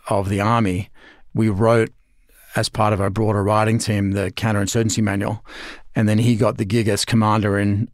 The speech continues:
Iraq at the beginning of the, the surge in two thousand seven, asked me to come along as his senior advisor for counterinsurgency.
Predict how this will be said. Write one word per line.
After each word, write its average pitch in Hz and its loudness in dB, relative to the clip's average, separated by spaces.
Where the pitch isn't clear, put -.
Iraq 110 2
at 104 -4
the 117 0
beginning 107 0
of 98 -2
the, 104 -2
the - -4
surge 107 0
in 113 0
two 113 -2
thousand 98 0
seven, 101 -2
asked 107 0
me 107 0
to 104 -2
come 107 0
along 104 0
as 104 0
his 107 -2
senior 104 0
advisor 104 0
for 104 -2
counterinsurgency. 107 0